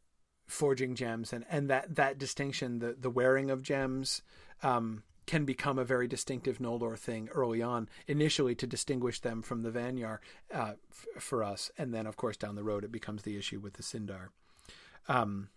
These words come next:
yeah, yeah. Um, <laughs> yeah, uh, Brian Fattorini is arguing for a, uh, uh, uh,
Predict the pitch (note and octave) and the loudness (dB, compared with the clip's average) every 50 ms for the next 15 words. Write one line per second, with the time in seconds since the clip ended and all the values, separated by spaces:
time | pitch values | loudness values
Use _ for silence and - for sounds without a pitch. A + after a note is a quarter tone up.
0 | _ _ _ _ _ _ _ _ _ _ _ _ _ _ _ _ _ _ _ _ | _ _ _ _ _ _ _ _ _ _ _ _ _ _ _ _ _ _ _ _
1 | _ _ _ _ - _ _ - - - _ _ - C#3+ A2 G2 G#2 - - - | _ _ _ _ -20 _ _ -14 -14 -14 _ _ -4 -4 -4 -4 -8 -12 -16 -20
2 | - - - - - - - - - F#2+ F#2 F#2+ - - - - - - - - | -20 -18 -18 -16 -16 -16 -14 -12 -12 -12 -12 -12 -14 -18 -20 -20 -20 -20 -20 -20
3 | - - - - - _ - C#3 C3 B2 A#2 G#2+ G2+ G2+ G#2+ - - - - - | -20 -20 -20 -20 -10 _ 2 4 4 4 4 0 -6 -8 -10 -14 -20 -20 -20 -20
4 | - - - - - - - - - C3 - - - - - - _ - D#3+ C3+ | -20 -20 -20 -12 -4 2 6 6 6 6 4 -2 -10 -18 -20 -12 _ 4 4 6
5 | C3 B2+ B2+ C#3+ D3+ C3 E3 D3+ D3+ D3 C#3+ C#3 C3+ A#2+ - _ - - - D#3+ | 6 4 2 0 2 6 6 6 8 6 4 2 0 -4 -6 _ -8 2 4 4
6 | C#3+ C#3 C#3 C#3 C#3 C3+ C3 C3 A#2+ - G#2+ - C#3+ C3+ C3 B2+ C3 C3 C3 B2+ | 4 4 2 2 2 2 0 0 0 -2 0 0 2 2 2 2 2 2 2 2
7 | B2+ A#2 - - - B2+ A#2+ A#2 A2 G2+ - - - - - _ _ - - C3 | -2 -6 -4 0 0 2 2 2 2 0 -2 -8 -18 -20 -20 _ _ -2 0 2
8 | B2 A#2+ A#2 A2 G#2+ G#2 G#2 G2+ - _ _ _ _ _ _ _ _ _ - - | 4 4 2 2 0 -2 -4 -6 -12 _ _ _ _ _ _ _ _ _ -18 -18
9 | _ - - A#2+ A2 G#2 G#2 G#2 A2+ - _ - - _ - C#3 A#2+ A2 G#2+ A2+ | _ -4 -2 0 0 0 -2 -2 -6 -12 _ -20 -20 _ -4 -2 -2 -2 -2 -4